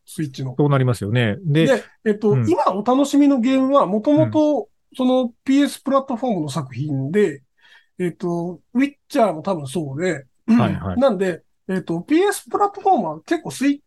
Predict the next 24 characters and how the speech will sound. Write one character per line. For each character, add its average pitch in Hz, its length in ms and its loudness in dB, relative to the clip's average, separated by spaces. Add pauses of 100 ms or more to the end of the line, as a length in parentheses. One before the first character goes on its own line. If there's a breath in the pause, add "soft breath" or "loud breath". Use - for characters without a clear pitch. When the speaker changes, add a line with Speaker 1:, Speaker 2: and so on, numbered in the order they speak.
(140)
Speaker 1:
Steam 302 300 2
に 285 120 4
流 208 120 4 (100)
れ 277 60 -4
て 156 100 -10
く 165 80 -10
る 135 120 -8
ん - 0 - (500)
で 156 100 -6
す 180 60 2
ね。 - 20 6
Speaker 2:
な 220 60 2
ん - 20 -6
か - 60 2
そ 190 120 2
ん 220 40 2
な 214 100 4
感 185 140 4
じ 170 80 0
し 165 100 2
ま 165 80 4
す - 100 -6
よ 98 60 -4
ね。 101 240 -2